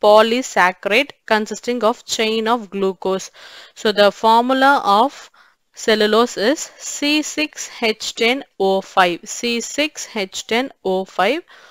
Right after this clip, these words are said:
of glucose unit, of glucose unit. And then we having three types of rayons:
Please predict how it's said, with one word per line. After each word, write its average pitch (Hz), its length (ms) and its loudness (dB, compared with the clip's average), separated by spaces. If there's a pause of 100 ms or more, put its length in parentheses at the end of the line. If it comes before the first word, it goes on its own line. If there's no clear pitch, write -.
(240)
of 233 360 2
glucose 202 680 -2
unit, 175 640 -6
of 233 340 0 (140)
glucose 202 680 -2 (440)
unit. 185 640 -4 (380)
And 214 280 0
then 269 260 2 (280)
we 226 120 0
having 226 460 2 (280)
three 262 260 -2
types 190 380 0
of 269 300 0
rayons: 175 600 -4